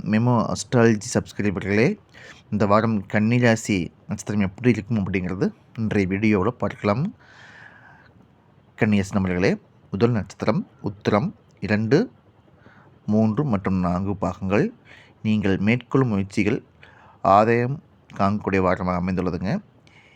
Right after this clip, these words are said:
எதிர்ப்புகளை முறியடித்து வெற்றி காணக்கூடிய வாரமாக அமைந்துள்ளது கன்னி ராசியில் இருக்கக்கூடிய உத்திரம் நட்சத்திரத்துல.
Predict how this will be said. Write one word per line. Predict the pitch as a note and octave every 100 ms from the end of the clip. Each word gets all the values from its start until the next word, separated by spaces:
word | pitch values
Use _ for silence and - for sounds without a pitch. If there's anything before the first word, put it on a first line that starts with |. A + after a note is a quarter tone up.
| _ - A2
எதிர்ப்புகளை | C3+ D3 C#3+ A2+ C3+ G3+ _ _ _ A2+
முறியடித்து | A#2 B2+ B2+ A2 - F3+ A#3 - _ - - _ - _ _ -
வெற்றி | G#2 - - D3+ C3
காணக்கூடிய | A2 A2 G#2 F#2+
வாரமாக | F#2+ F#2 F#2+ D#3+ G#3+ - - _ - -
அமைந்துள்ளது | F#2+ F2 F2+ E2+ E2+ F2 - _ _ _ _ -
கன்னி | G#2+ G2+ F#2+
ராசியில் | F#2+ G2 G2+ F2+ F2 - - F#2
இருக்கக்கூடிய | F2+ - - G2+ - G2+ G#2+ -
உத்திரம் | F#2 G#2+ G2
நட்சத்திரத்துல. | - F2 F2 -